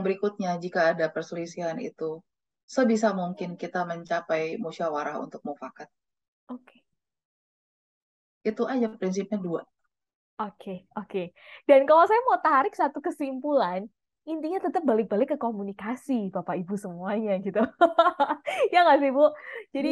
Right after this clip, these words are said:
Speaker 1: Yes.
Speaker 2: iya kan? Jadi gimana Anda mau ngelola S D M, bagaimana kita bisa bekerja sama antara business owner atau, eh, H R kepada karyawannya, ya nggak ada cara lain sebenarnya adalah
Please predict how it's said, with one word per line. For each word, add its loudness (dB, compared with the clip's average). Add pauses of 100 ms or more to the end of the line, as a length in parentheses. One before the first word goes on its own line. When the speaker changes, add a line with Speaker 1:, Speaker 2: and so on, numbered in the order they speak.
Speaker 1:
Yes. -8 (240)
Speaker 2:
iya 8
kan? 6 (360)
Jadi 6
gimana 2
Anda 2
mau 0
ngelola 0
S -14
D 0
M, -6
bagaimana -2
kita -4
bisa -4
bekerja -4
sama -2
antara -4
business -8
owner -4
atau, -8 (400)
eh, 2 (180)
H -4
R 0
kepada -4
karyawannya, -2
ya 4
nggak 0 (100)
ada 2
cara -2
lain -2
sebenarnya -4
adalah -4